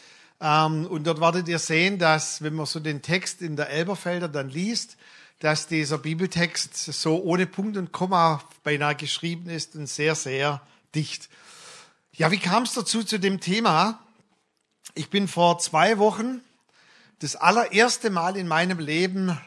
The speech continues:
schwarz gefahren bei der Deutschen Bundesbahn.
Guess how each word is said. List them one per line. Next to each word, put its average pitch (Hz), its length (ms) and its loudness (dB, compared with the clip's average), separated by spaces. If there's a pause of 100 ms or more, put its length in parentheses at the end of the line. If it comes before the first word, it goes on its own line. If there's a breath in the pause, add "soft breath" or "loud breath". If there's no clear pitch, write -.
(140)
schwarz - 560 -2
gefahren 143 680 -4 (680 soft breath)
bei 139 80 -8
der 135 100 -8
Deutschen 127 380 -8
Bundesbahn. 107 720 -12